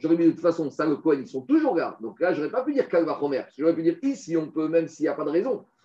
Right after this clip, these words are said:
Mais là, il aurait fallu attendre, Kamash Malan, que même s'il n'est pas dans les raisons précisées de la Torah, il a le droit de rentrer pour évacuer le Shéret. C'est de ça qu'il s'agit. Deuxième avis.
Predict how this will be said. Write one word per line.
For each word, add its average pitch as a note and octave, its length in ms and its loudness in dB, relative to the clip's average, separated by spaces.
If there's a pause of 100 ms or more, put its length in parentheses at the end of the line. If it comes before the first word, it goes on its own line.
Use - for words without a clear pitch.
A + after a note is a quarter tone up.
(160)
Mais A3 400 6
là, G3 140 6
il F#3 80 6
aurait E3+ 160 4
fallu D3 220 0
attendre, F#3+ 320 -2
Kamash E3 340 -2
Malan, E3+ 240 2
que E3+ 120 6
même G#3+ 340 4
s'il B3 320 -10
n'est A3 120 -4
pas F#3 120 -2
dans F3 80 0
les E3+ 120 4
raisons E3 360 2
précisées D3+ 480 -4
de C3+ 100 4
la B2+ 140 0
Torah, C#3+ 360 -2 (280)
il G3 100 2
a F3+ 60 6
le D#3 80 2
droit E3+ 120 0
de C#3+ 40 -4
rentrer D#3+ 260 -4
pour C#3+ 140 -4
évacuer D3 380 -2
le C#3 100 -2
Shéret. F2 280 -12
C'est - 220 -8
de - 40 -18
ça D#3+ 100 -2
qu'il - 100 -12
s'agit. F#2+ 260 -10 (320)
Deuxième A#3 340 0
avis. E3 200 2